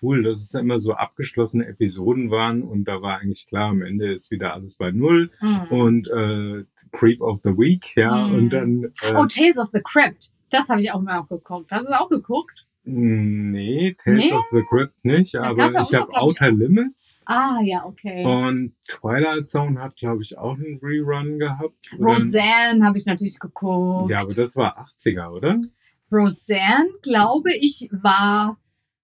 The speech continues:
Speaker 2: nee, ist Anfang der neunziger auch noch gelaufen, meine ich.
Speaker 1: Ja, und dann ist natürlich Schrecklich nette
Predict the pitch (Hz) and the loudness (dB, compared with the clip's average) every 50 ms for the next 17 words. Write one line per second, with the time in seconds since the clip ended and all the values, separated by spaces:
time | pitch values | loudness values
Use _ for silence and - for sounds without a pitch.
0 | _ _ 202 196 202 202 202 196 196 196 202 202 196 - - 180 180 180 - 190 | _ _ 2 4 6 6 6 4 2 0 -2 -4 -4 -4 -6 -6 -6 -6 -8 -8
1 | 196 180 180 175 170 165 170 170 - - 277 349 403 403 453 480 370 - - - | -8 -8 -8 -8 -10 -12 -16 -18 -16 -8 -4 -4 -2 -2 -4 -6 -8 -10 -10 -12
2 | 185 180 - - 165 165 - - 190 180 175 170 180 175 180 180 175 - - - | -10 -8 -8 -10 -10 -14 -12 -8 -8 -6 -6 -6 -8 -8 -10 -14 -16 -18 -20 -20
3 | - _ _ _ _ _ _ _ _ _ _ _ 104 101 95 95 101 98 92 92 | -20 _ _ _ _ _ _ _ _ _ _ _ -8 -8 -6 -4 -4 -4 -6 -6
4 | 90 95 95 98 101 98 - 113 101 92 - - 101 101 98 92 - - - - | -8 -8 -6 -8 -8 -8 -8 -8 -8 -8 -6 -8 -8 -8 -8 -10 -14 -20 -16 -12
5 | 110 95 95 - - 101 90 - - 98 95 - - 101 | -12 -12 -12 -12 -14 -14 -14 -12 -12 -12 -12 -14 -16 -20